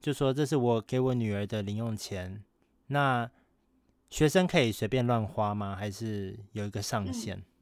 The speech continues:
Speaker 2: 那通常我们就是各自会有自己的学生账户，
Speaker 1: 嗯。
Speaker 2: 那就是大家，尤其，尤其是，嗯，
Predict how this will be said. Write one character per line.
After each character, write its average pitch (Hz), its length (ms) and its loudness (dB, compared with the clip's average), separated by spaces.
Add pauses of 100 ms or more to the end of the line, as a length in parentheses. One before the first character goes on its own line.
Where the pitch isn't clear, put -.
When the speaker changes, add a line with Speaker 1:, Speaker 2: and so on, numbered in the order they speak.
(340)
Speaker 2:
那 311 180 2
通 302 260 0
常 233 480 -2 (280)
我 226 180 -2
们 220 260 -4 (240)
就 262 140 -4
是 262 160 -2
各 262 160 2
自 254 140 -2
会 254 100 -2
有 285 140 0
自 - 120 -10
己 196 80 -2
的 - 140 -2
学 - 160 -4
生 190 240 -8
账 190 320 -4
户， - 320 -6
Speaker 1:
嗯。 127 240 -2
Speaker 2:
那 214 260 0
就 - 140 -8
是 214 160 -6
大 214 180 2
家， 196 540 0 (220)
尤 226 160 0
其， - 260 -6
尤 233 240 4
其 233 260 -6
是， 226 380 -6 (260)
嗯， - 380 -8